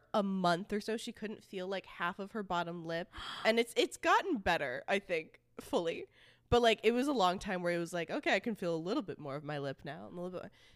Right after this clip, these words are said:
Speaker 2: Oh,
Speaker 1: Yeah.
Speaker 2: my
Speaker 1: So her
Speaker 2: God.
Speaker 1: follow-up appointment, she let that doctor
Speaker 2: Have it.
Speaker 1: She let him have it.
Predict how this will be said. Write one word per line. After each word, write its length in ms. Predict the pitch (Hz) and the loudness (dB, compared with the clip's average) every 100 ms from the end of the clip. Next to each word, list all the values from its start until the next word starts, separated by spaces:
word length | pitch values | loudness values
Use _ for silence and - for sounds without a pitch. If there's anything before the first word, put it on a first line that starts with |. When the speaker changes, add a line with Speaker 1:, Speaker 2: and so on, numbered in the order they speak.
| - | -4
Speaker 2:
Oh, 120 | 466 | 2
Speaker 1:
Yeah. 160 | 539 349 | 4 4
Speaker 2:
my 60 | 659 | 2
Speaker 1:
So 220 | - 381 605 | 6 6 8
her 120 | 659 | 6
Speaker 2:
God. 80 | 605 | 6
Speaker 1:
follow-up 380 | - 196 226 240 | 8 8 8 2
appointment, 600 | 254 294 247 262 247 - | 0 2 2 0 -2 -4
she 500 | - 214 214 185 165 - | -8 -6 -4 -6 -8 -8
let 200 | 185 - | -8 -4
that 180 | 170 - | -4 -4
doctor 520 | 185 - 196 196 202 _ _ - | -8 -6 -10 -10 -14 _ _ -8
Speaker 2:
Have 320 | 202 185 175 | 4 4 6
it. 160 | 160 - | 2 -2
Speaker 1:
She 140 | 240 | -2
let 140 | 254 180 | 2 2
him 80 | |
have 240 | 202 180 160 | 2 0 0
it. 180 | 156 | -2